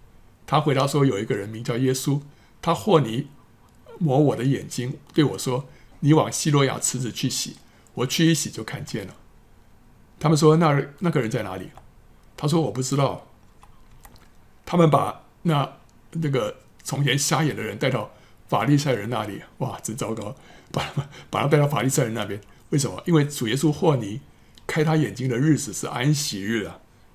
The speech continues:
啊，所以他们就把这个人带到法利赛人那边，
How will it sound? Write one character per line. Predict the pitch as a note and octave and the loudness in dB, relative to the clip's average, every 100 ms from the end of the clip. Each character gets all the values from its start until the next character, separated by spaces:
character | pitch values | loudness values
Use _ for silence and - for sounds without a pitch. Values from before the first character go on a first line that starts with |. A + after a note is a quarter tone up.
| - _ _ | -20 _ _
啊， | - B2 - - - - - - | -2 -2 -2 -12 -20 -20 -20 -20
所 | - D#3+ | 0 6
以 | E3 | 8
他 | F3+ | 8
们 | |
就 | E3 D#3 | 8 6
把 | A2 | 6
这 | C#3 | 4
个 | C#3+ | 2
人 | C3 | 4
带 | D3+ | 4
到 | B2+ | 4
法 | - G#2+ | 2 2
利 | D#3+ | 2
赛 | D3 | 4
人 | A#2 A#2+ | 2 0
那 | G#2+ | -6
边， | G#2+ | -10